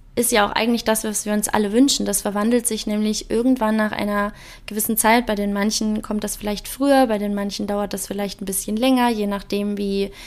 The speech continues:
intensiv man sich eben auch kennenlernt oder auch einen gemeinsamen Alltag entwickelt. Das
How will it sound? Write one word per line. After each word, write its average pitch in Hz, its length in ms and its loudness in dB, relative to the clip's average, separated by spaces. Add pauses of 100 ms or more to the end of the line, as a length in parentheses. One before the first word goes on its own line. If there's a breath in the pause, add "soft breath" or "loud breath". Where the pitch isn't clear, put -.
(160 loud breath)
intensiv 226 500 0
man 208 140 -2
sich 202 200 -6
eben 214 180 -4
auch - 180 -8
kennenlernt 226 560 2
oder 202 200 0
auch - 180 -2 (280 loud breath)
einen 220 80 -8
gemeinsamen 208 520 0
Alltag 247 420 2
entwickelt. 226 580 -2 (1500 loud breath)
Das - 440 2